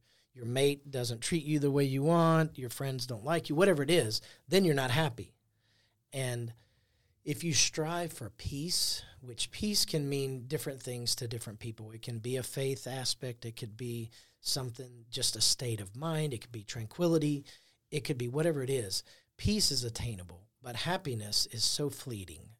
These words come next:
Happiness is <clears throat> strictly based on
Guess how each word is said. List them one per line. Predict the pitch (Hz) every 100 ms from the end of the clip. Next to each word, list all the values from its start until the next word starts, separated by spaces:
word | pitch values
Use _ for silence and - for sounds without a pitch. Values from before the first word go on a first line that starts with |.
| _ - _
Happiness | - 139 147 131 127 113
is | 117 - -
<clears throat> | -
strictly | - - - 180 175 160 143
based | 131 135 131 -
on | 123 131 123